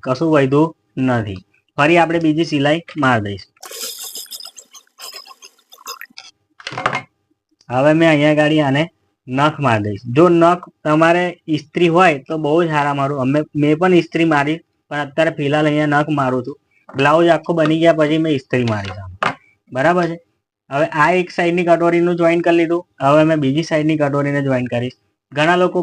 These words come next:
કહે છે કે મને એક હાથ ફાવે છે, એક હાથે નહીં ફાવતું, એક સાઈડ ફાવે છે, એક સાઈડ નહીં ફાવતું કટોરી ચડાવતા. તો આપણે, મેં આજે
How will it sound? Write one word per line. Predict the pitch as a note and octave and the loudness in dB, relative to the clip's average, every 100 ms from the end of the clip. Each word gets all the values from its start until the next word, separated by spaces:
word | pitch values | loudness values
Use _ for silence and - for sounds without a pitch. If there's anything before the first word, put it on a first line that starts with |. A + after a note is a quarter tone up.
| F3 | 0
કહે | F3+ | 0
છે | E3+ E3+ | 0 2
કે | F3 | 2
મને | D#3+ E3 D#3+ | 4 4 0
એક | D#3 C#3+ | -2 -4
હાથ | D3+ - | -4 -2
ફાવે | D3+ D3+ D#3+ | -2 0 0
છે, | D#3+ D3 | -2 -4
એક | C#3 | -4
હાથે | C3+ C3+ | -4 -4
નહીં | B2+ B2+ | -4 -6
ફાવતું, | G#2+ G#2 G2 - | -8 -8 -10 -6
એક | C#3 - | -4 -4
સાઈડ | D3 - | -6 -4
ફાવે | D3 D#3 | -2 0
છે, | D#3 D3 | -2 -6
એક | - | -6
સાઈડ | C#3 C#3 | -8 -6
નહીં | C3+ | -4
ફાવતું | C3 B2+ B2 | -4 -4 -6
કટોરી | A#2 A#2+ A#2+ | -6 -4 -4
ચડાવતા. | A#2 A2 G#2 - - _ _ _ _ | -6 -6 -8 -16 -20 _ _ _ _
તો | C#3 | -4
આપણે, | C#3 D3 D#3+ | -2 0 0
મેં | D3+ D#3 | 2 2
આજે | D#3 | 0